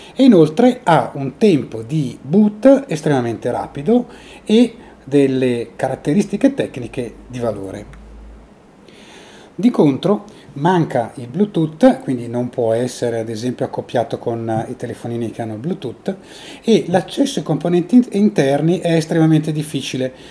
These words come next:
quindi anche se ad esempio nelle ca-, nelle specifiche tecniche c'è scritto che può essere espanso aggiungendo una memoria, eh, un giga di memoria,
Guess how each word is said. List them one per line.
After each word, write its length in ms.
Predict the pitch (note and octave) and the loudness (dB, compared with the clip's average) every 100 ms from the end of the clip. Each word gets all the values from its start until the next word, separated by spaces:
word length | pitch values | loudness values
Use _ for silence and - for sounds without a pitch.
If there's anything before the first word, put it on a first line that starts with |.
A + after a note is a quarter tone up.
| - | -6
quindi 300 | - F#3+ - | -2 0 -2
anche 400 | - E3+ G#3 D#3+ | 0 4 4 2
se 180 | A#2+ C#3+ | -2 0
ad 80 | D#3 | 0
esempio 640 | G#2+ C3+ D#3 D3+ C3+ A2+ | -2 0 0 0 -2 -2
nelle 220 | A2+ C3+ D3 | -2 -4 -4
ca-, 140 | D3 | -6
nelle 240 | B2+ C3+ | -4 -4
specifiche 580 | C3 A#2+ - F#3 D#3 B2+ | -6 -8 -6 -6 -4 -8
tecniche 560 | - D#3 D3+ B2 - G#2+ - - - | 0 0 0 -6 -6 -12 -14 -20 -10
c'è 120 | B2+ | -10
scritto 440 | - D#3+ F3 C3 | -4 -4 -2 -4
che 120 | A2+ | -6
può 220 | A#2 A#2+ C#3 | -8 -2 2
essere 560 | D3+ - C3 B2 A2+ - - - | 2 0 -2 -2 -4 -8 -16 -8
espanso 800 | A#2+ - D3+ D#3+ - - A2 - | -8 -2 2 2 0 -4 -6 -6
aggiungendo 480 | A#2+ A#2 B2 D#3+ D3 | -6 -6 -2 0 0
una 120 | A#2 | -4
memoria, 440 | A#2+ D3 C3+ A#2 - | -2 -2 0 -4 -6
eh, 240 | B2+ A#2 | -4 -4
un 260 | A#2 A#2+ A#2 | -4 -6 -6
giga 220 | E3 D3 | -2 -2
di 100 | A2+ | -2
memoria, 560 | C#3 C#3+ A2 A2+ F3 | -2 0 -2 -4 -4